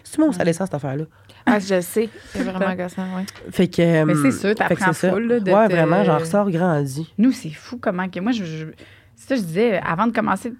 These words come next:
Speaker 2: podcast, moi qui pensais que je connaissais des choses dans la vie, là, je suis comme, « Aïe, aïe, je connaissais fuck all. »
Speaker 1: J'étais une vraie conne. <laughs> C'est ça que tu
Speaker 2: C'est,
Speaker 1: dis ?
Speaker 2: ben, sérieux, je dis pas dire ce mot-là parce que c'est pas gentil, tu sais, mais
Speaker 1: Mais non, faut pas se parler de même
Speaker 2: c'est
Speaker 1: de toute façon.
Speaker 2: vraiment ça, là.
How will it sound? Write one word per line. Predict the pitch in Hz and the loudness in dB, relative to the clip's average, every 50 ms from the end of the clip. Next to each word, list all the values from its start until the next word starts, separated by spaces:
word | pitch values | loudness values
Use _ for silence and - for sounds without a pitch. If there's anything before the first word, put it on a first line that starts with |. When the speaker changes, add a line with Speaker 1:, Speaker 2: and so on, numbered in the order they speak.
| _ - | _ -4
Speaker 2:
podcast, | 185 170 165 - - 226 254 262 - 214 | -4 -4 -4 -4 -4 -4 -2 -2 -2 -2
moi | 196 208 | -4 -4
qui | 208 - | -4 -6
pensais | - - 196 175 175 170 - - 214 208 196 - _ _ _ - | -2 0 0 0 0 -2 -4 -4 -6 -6 -6 -10 _ _ _ -10
que | 180 165 | -8 -8
je | - - | -8 -8
connaissais | - - 202 180 175 175 170 - 202 | -4 -2 -2 -2 -2 -2 -4 -4 -4
des | 190 180 170 | -4 -4 -4
choses | - 202 202 | -4 -4 -2
dans | 202 185 180 | -2 -2 -2
la | 175 170 175 | -2 -2 -4
vie, | 175 185 226 262 254 | -4 -4 -6 -4 -4
là, | 214 196 | -2 -4
je | 196 190 | -4 -4
suis | - - | -6 -6
comme, « | - 196 180 170 175 - 269 - _ - | -4 -4 -4 -4 -6 -8 -12 -16 _ -14
Aïe, | 196 196 180 175 185 190 | -12 -12 -10 -10 -8 -8
aïe, | - | -8
je | 190 - | -8 -8
connaissais | 190 180 175 160 - 180 - - - - - - | -8 -10 -10 -10 -12 -14 -14 -16 -20 -20 -20 -18
fuck | 175 165 - - 185 | -16 -16 -14 -12 -12
all. » | 175 175 180 | -10 -10 -8
Speaker 1:
J'étais | - - 190 | -4 0 0
une | 165 165 160 | 0 0 0
vraie | 160 196 160 - - | -2 -2 -4 -4 -4
conne. | - - 170 131 117 185 208 170 | -2 0 0 2 2 2 2 2
<laughs> | 196 | 2
C'est | 208 220 | 2 0
ça | 214 262 | 0 0
que | 247 | -2
tu | - | 0
Speaker 2:
C'est, | - 220 | -2 0
Speaker 1:
dis ? | 190 185 226 285 - 330 | 2 2 2 2 2 0
Speaker 2:
ben, | - 330 - - - 151 151 156 156 | -2 -2 -4 -6 -10 -10 -10 -10 -12
sérieux, | - - - - 208 196 185 180 196 214 240 247 226 202 185 180 | -14 -16 -10 -6 -4 -4 -2 -2 0 0 2 2 0 0 -2 -4
je | 175 180 180 175 170 170 170 170 175 175 170 175 | -6 -8 -10 -10 -12 -12 -14 -14 -16 -16 -16 -16
dis | 170 - _ _ _ _ _ - | -18 -20 _ _ _ _ _ -6
pas | 214 196 | -6 -6
dire | 185 214 208 202 | -6 -6 -6 -4
ce | 226 | -4
mot-là | 208 190 190 190 196 214 | -2 -2 -2 -2 -2 -2
parce | 208 220 185 | -4 -6 -8
que | - | -6
c'est | - | -6
pas | 214 196 | -4 -2
gentil, | 196 214 202 185 180 170 - - | 0 0 0 -2 -4 -6 -10 -8
tu | 233 262 | -8 -6
sais, | 339 392 320 - - 392 427 381 302 | -6 -6 -8 -10 -10 -8 -6 -2 0
mais | 226 196 196 185 | 2 2 2 4
Speaker 1:
Mais | 165 170 | 4 4
non, | 185 170 | 4 4
faut | - 165 147 | 2 0 0
pas | - 156 | 0 0
se | - | 0
parler | 147 139 139 | 0 0 0
de | 139 | 2
même | 139 - | 2 4
Speaker 2:
c'est | 208 202 | 4 4
Speaker 1:
de | 202 | 4
toute | 202 190 | 2 2
façon. | 202 247 | 4 4
Speaker 2:
vraiment | 269 269 254 233 220 226 | 6 6 6 6 6 4
ça, | 220 - - 370 | 2 2 2 4
là. | 480 480 440 466 453 440 | 4 6 6 4 4 2